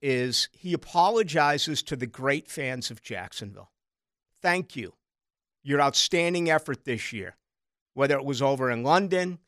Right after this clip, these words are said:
whether it was the games here at the bank, whether it was the most as far as fans consistently on the road at each and every place they played football games, the fan base is growing. Thank the fans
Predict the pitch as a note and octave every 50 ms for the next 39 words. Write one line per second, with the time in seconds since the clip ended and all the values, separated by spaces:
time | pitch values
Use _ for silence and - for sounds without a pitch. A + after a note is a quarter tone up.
0 | _ _ _ _ _ _ _ - D3 D#3 D3+ D3+ C#3+ C#3 - C#3 B2+ - - C3+
1 | A#2+ - D#3 D3+ D3+ D#3+ E3 E3 E3 - - E3 D#3+ D#3 D3 C#3 - - B2+ A2+
2 | - D3 D3+ D#3+ E3+ F3 F#3 F3 - - - _ _ _ _ _ _ _ _ _
3 | - C3+ C#3+ D#3 D#3 D#3+ D#3 D3+ - D#3+ D#3+ D#3 E3 D#3 C3 - D3 C3 C3+ C#3
4 | C#3+ C#3+ D3+ D#3+ F3+ F3+ - - - - - _ - D3+ C3+ - - - D#3+ D3+
5 | D3+ D3+ C#3+ C3+ - - - - D#3+ D#3 D#3 D#3+ D#3 D#3+ - - - C#3+ A#2 G#2+
6 | - - E3+ F3 C3+ - - F3+ D#3+ - D#3+ D#3+ D#3+ D#3+ - - C3+ C#3 C#3+ E3
7 | F3 F3 E3 D3+ C#3+ C3 A#2+ A#2+ C#3 C#3+ D3 D3+ D#3 E3 E3 E3+ F3+ F3 F3 E3+
8 | _ _ - - C3+ B2 - _ - E3 F3+ F#3+ E3+ - - - D#3+ D3 D3+ E3
9 | D3+ C#3 C3+ B2 - - D3 C#3+ D3+ D#3 D#3 - - - C#3 - - - - C3
10 | C3+ D3+ E3 C3+ - - D#3 D#3 - - E3 D#3+ E3 E3 C#3+ D#3+ D#3 D#3 D#3+ D#3+
11 | E3 - - A#2 - - - D#3+ D#3 D#3 D#3+ E3 C3+ C#3+ C#3+ D#3 D3+ - - G#2+
12 | - _ - C3 C3+ C3 C#3+ D#3+ D#3+ - _ _ _ _ _ _ _ _ _ _
13 | _ _ _ _ _ _ _ - G#3 G#3 A3 A3 - - - E3+ - - E3+ C#3+
14 | A#2+ G#2+ - _ _ - - -